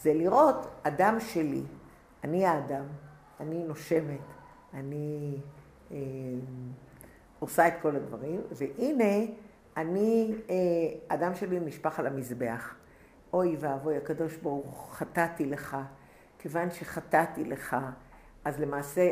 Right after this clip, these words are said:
היה צריך להרוג אותי. אז במקום שאני אמות, אז העוף ימות, ואני אלך לחיים טובים ושלום. בדיוק כמו שאנחנו אומרים בכפרות. מה אנחנו עושים בסוף הכפרות?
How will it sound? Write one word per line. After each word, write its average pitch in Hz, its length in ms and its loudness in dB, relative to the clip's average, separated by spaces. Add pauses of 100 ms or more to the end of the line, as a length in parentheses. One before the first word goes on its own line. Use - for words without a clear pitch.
היה 151 200 2
צריך 151 280 -4
להרוג 143 340 6
אותי. 147 400 2 (600)
אז 135 180 0
במקום 147 460 0
שאני 160 480 0
אמות, 208 500 2 (640)
אז 139 320 2
העוף 135 1120 2
ימות, 147 600 0 (360)
ואני 160 340 4
אלך 208 280 4
לחיים 160 360 -2
טובים 151 280 -4
ושלום. 123 380 -6
בדיוק 185 240 0
כמו 214 140 0
שאנחנו 165 380 0
אומרים 147 260 2
בכפרות. 131 640 -6 (380)
מה 202 120 8
אנחנו 214 200 4
עושים 175 240 0
בסוף 165 320 -2
הכפרות? 147 840 0